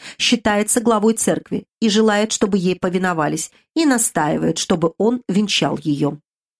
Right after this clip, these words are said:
В Цувенде члены королевского дома должны быть обвенчаны великим жрецом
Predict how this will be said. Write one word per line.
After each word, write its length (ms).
В 80
Цувенде 460
члены 300
королевского 560
дома 280
должны 320
быть 240
обвенчаны 540
великим 340
жрецом 500